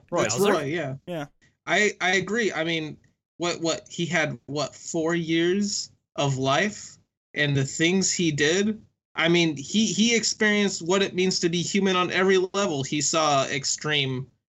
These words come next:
Speaker 1: carnage. He built connection with these people. He had a relationship with that, with that, uh, woman that would seem relatively close.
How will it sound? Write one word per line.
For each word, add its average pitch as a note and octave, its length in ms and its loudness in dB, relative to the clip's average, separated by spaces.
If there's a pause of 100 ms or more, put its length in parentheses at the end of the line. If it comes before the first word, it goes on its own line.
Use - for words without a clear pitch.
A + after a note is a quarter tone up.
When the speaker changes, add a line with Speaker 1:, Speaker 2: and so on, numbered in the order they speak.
(220)
Speaker 1:
carnage. G#3+ 560 2
He E3 120 -4
built C#3+ 280 -4
connection D#3 460 -2
with C#3+ 120 -4
these C#3 180 -8
people. G#3+ 640 -2
He E3+ 200 -4
had D3+ 260 0
a C#3 100 2
relationship F#3+ 1000 -2 (440)
with C#3 180 -4
that, C3+ 320 0
with C#3+ 140 -2
that, C3 360 -2
uh, B2 400 -4
woman F#3 300 2
that D3+ 140 0
would C#3 100 -4
seem D#3 300 -4 (240)
relatively D3 580 0
close. A3 640 -2